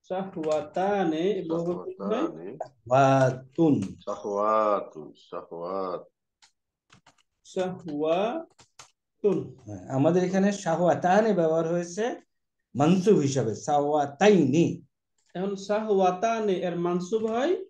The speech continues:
Speaker 1: শাহওয়া
Speaker 2: তাইনি।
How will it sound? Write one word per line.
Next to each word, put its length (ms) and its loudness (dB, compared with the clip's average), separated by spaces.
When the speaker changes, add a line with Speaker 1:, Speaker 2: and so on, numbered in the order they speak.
Speaker 1:
শাহওয়া 920 -2
Speaker 2:
তাইনি। 420 -12